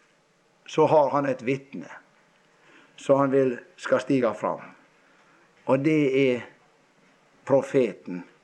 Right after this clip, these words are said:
Elias. Og nå kunne det vært mye å sagt om han. Jeg, jeg har lyst til å, å lese litt grann om starten i, i, i det som står her. Og da er vi kommet altså til kapittel sytten i første kongebok.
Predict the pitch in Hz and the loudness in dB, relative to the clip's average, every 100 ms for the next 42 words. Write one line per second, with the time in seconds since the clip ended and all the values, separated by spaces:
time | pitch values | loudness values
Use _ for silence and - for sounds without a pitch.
0 | - 107 95 82 76 - - - _ _ | -6 -4 -4 -8 -12 -16 -16 -20 _ _
1 | _ _ _ - - - 104 139 151 151 | _ _ _ -20 -16 -4 2 2 4 4
2 | 147 143 143 139 139 143 - - - 117 | 4 4 4 4 2 0 -4 -14 -2 -2
3 | 113 127 117 - - 101 110 104 104 117 | 0 -2 -2 -6 -10 -6 -4 -2 0 0
4 | - 131 147 165 151 - 143 131 143 143 | 2 2 2 2 -2 2 4 4 4 4
5 | 160 143 - 123 127 135 - - 120 117 | 4 2 0 -2 0 0 -2 -4 0 0
6 | 120 113 113 110 - - - 135 - - | 0 0 -2 -6 -12 -4 0 0 -2 -14
7 | - 110 101 117 110 101 104 - - 117 | -8 -8 -6 -6 -4 -6 -6 -6 -4 0
8 | 127 117 - 120 - 117 78 95 98 80 | 2 2 0 -6 -2 0 0 0 0 2
9 | 127 151 151 143 139 147 143 139 139 135 | 4 6 6 4 2 2 2 2 2 0
10 | 131 123 - - - - - 131 127 - | -4 -4 -8 -20 -20 -10 -2 2 2 -2
11 | - 139 127 139 135 - 123 - - 147 | -2 -2 2 0 0 -4 -4 -6 -2 -2
12 | 139 - _ 104 113 113 - _ - - | -2 -8 _ -6 -6 -8 -18 _ -14 -8
13 | 120 131 123 123 117 113 110 92 87 - | -6 -4 -4 -6 -6 -4 -4 -6 -8 -14